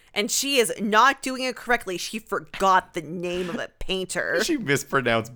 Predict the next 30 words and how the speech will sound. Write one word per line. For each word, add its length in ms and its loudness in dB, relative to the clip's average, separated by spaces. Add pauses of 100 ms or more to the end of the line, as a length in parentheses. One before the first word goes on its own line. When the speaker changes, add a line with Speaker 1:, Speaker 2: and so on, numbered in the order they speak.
(120)
Speaker 2:
Bosch, 580 2 (120)
<laughs> 100 -16 (240)
I 100 0
think 220 -4
was 160 -4 (100)
the 140 -12
Speaker 1:
Yeah, 80 8
she 100 2
Speaker 2:
thing. 140 0
Speaker 1:
said 160 -8
balked. 500 4 (160)
Speaker 2:
Balked. 680 -2 (840)
Um, 360 6 (340)
I 180 2
love 240 4
that 100 0
he 100 -4
wrote 280 4
a 60 2
script. 680 2 (140)
The 160 -4
image 380 4
in 80 -2
my 120 8
head 260 8
of 180 0
Jonathan 580 4
at 140 2
a 60 -2
typewriter. 800 0